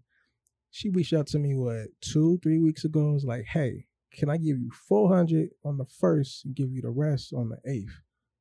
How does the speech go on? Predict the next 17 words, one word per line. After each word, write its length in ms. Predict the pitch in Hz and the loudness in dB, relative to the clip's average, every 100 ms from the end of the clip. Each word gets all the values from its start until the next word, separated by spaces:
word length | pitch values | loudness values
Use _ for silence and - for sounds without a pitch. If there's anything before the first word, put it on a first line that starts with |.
| _ | _
I'm 60 | 208 | 2
like, 120 | 196 | 4
"All 60 | 196 | 4
right, 300 | 185 165 156 | 2 2 -2
cool." 520 | - 165 143 117 123 _ _ _ _ _ _ _ | 0 2 2 0 -8 _ _ _ _ _ _ _
She 180 | 135 160 | -10 -8
said, 300 | - 151 135 | 0 2 2
um, 280 | 127 120 113 | 0 0 -4
she 220 | - 143 | -4 -2
has, 400 | 131 127 123 117 | -2 -2 -6 -8
she 200 | - 175 | -6 -2
needs 220 | 160 165 143 | 0 0 -2
the 80 | 131 | -2
money 280 | 139 131 | -2 -2
for 320 | 120 127 117 107 | -6 -4 -4 -4
an 80 | |
event, 300 | 107 135 123 | -6 -6 -6